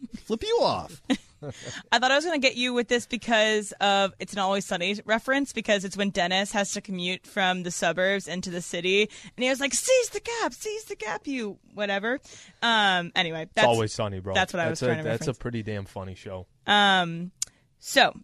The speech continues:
Speaker 2: uh, you get overly competitive while playing games. If it ever wa-,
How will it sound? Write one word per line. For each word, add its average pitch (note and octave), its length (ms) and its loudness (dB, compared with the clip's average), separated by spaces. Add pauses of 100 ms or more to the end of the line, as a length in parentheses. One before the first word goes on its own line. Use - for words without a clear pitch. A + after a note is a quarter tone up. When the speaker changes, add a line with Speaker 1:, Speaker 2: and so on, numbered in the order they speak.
(200)
Speaker 2:
uh, F#3+ 300 6
you G#3 240 0
get G#4 180 0
overly E4+ 300 2
competitive G3+ 560 0
while E3+ 220 2
playing F#3+ 520 -4
games. - 520 -10
If F#3+ 100 -2
it G3+ 180 -2
ever A3 200 2
wa-, B3 120 0